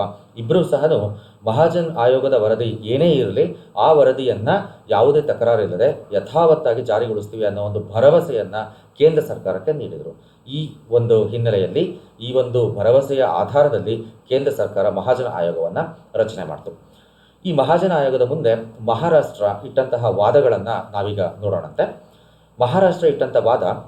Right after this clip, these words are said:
ರಾಜ್ಯ ಪುನರ್ವಿಂಗಡನಾ ಆಯೋಗ ತಾಲೂಕುಗಳನ್ನ ಒಂದು ಘಟಕವನ್ನಾಗಿ ಪರಿಗಣಿಸಿತ್ತು, ಹೀಗಾಗಿ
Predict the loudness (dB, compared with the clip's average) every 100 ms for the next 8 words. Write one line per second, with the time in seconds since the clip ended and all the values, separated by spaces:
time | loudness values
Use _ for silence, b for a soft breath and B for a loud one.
0 | -20 b b b b _ _ _ _ 2
1 | 4 4 4 4 4 4 2 2 2 4
2 | 4 2 0 -4 -6 0 2 2 2 2
3 | 2 0 -2 -2 -6 -4 -2 0 0 -4
4 | -6 -8 -10 -14 -2 -2 -2 -12 -8 2
5 | 2 2 -4 -6